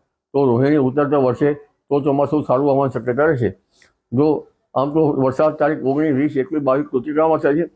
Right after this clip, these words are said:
અને કૃતિકામાં ભારે આંધી વંટોળ સાથે વરસાદ થવાની શક્યતા રહેશે. વંટોળનું પ્રમાણ વધુ રહેશે, અ, અ, લગભગ વીસ ગજ વધુ રહેશે અને બંગાળના ઉપસાગરમાં પણ તારીખ તેર, ચૌદ, પંદર મે બાદ વાવાઝોડાની પ્રક્રિયા શરૂ થઈ જશે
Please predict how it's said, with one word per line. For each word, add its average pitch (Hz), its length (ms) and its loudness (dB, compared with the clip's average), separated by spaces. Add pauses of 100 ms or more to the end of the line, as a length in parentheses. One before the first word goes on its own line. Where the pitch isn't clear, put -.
(400)
અને 156 160 2
કૃતિકામાં 151 600 0
ભારે 127 200 2
આંધી 120 320 2
વંટોળ 135 380 0
સાથે 147 200 0
વરસાદ 139 320 0
થવાની 139 260 -2
શક્યતા 139 340 -6
રહેશે. 120 300 -4 (720)
વંટોળનું 147 440 2
પ્રમાણ 147 280 0
વધુ 104 320 0
રહેશે, 151 220 2
અ, - 800 -12
અ, 120 560 -2
લગભગ 127 380 2
વીસ 143 220 2
ગજ 143 260 0
વધુ 110 260 0
રહેશે 156 260 2 (640)
અને 139 440 0 (360)
બંગાળના 139 360 2
ઉપસાગરમાં 147 520 0
પણ 135 180 0 (540)
તારીખ 143 320 0
તેર, 135 360 0
ચૌદ, 139 200 0
પંદર 135 320 0
મે 127 180 2
બાદ 127 260 0 (420)
વાવાઝોડાની 123 560 0
પ્રક્રિયા 123 420 -2
શરૂ 120 260 -4
થઈ 143 160 -2
જશે 143 240 0